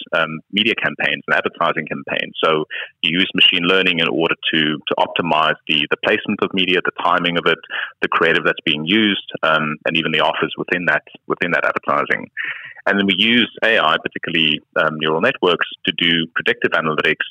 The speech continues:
to do things like, for instance, predict, um, flu outbreaks, um, much faster than, you know, companies could do so in the past in order to, to time their shopper marketing much more effectively. So I think that's sort of the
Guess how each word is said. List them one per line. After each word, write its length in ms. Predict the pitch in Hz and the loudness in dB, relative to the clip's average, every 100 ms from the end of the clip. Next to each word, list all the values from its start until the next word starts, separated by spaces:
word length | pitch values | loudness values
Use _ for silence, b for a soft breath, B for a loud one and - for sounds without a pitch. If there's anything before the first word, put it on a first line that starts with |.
| - _ - | -10 _ -10
to 80 | 80 | -2
do 140 | 87 - | -2 0
things 160 | 87 82 | -2 -2
like, 140 | 85 85 - | 0 0 2
for 100 | 82 | 0
instance, 400 | 82 - 82 80 - | -2 -6 -8 -6 -4
predict, 380 | 98 82 - - - | 0 0 -2 -16 -4
um, 280 | 80 76 73 - | -2 -2 -4 -4
flu 200 | - 139 | 0 2
outbreaks, 500 | 78 76 - 73 95 - - B B B | 2 0 0 0 0 -4 -8 B B B
um, 340 | 87 82 80 80 - | 2 2 2 -2 -2
much 180 | 98 - | 0 2
faster 340 | 95 87 - 78 | 2 0 -2 -2
than, 320 | 80 78 78 - - | 0 0 -4 -8 -8
you 100 | 80 | -2
know, 100 | 73 - | -2 0
companies 300 | 85 - 78 - | -4 -2 0 0
could 100 | - | 0
do 120 | 80 - | -2 0
so 60 | 80 | -2
in 60 | |
the 160 | 78 - | -2 0
past 260 | 120 85 - - B B | 2 0 -4 -12 B B
in 100 | - | -2
order 180 | 82 85 - - | 0 0 -2 0
to, 240 | 85 80 - - | 0 0 -2 -4
to 300 | 85 78 - - | -2 -4 -8 -6
time 260 | - 90 87 | 0 0 2
their 100 | 78 | 2
shopper 320 | - 92 - | 4 2 0
marketing 600 | 82 85 - - 76 76 - | 0 2 2 0 0 -2 -8
much 240 | 87 80 - | -4 -2 -2
more 180 | 80 76 | -2 -2
effectively. 560 | - 78 - - - - _ - B B - | 0 -2 -2 -6 -6 -8 _ -10 B B 0
So 80 | 110 | 2
I 100 | 107 | 2
think 120 | 147 | 2
that's 140 | 127 | 0
sort 120 | - 127 | 2 0
of 60 | |
the 80 | 101 | 0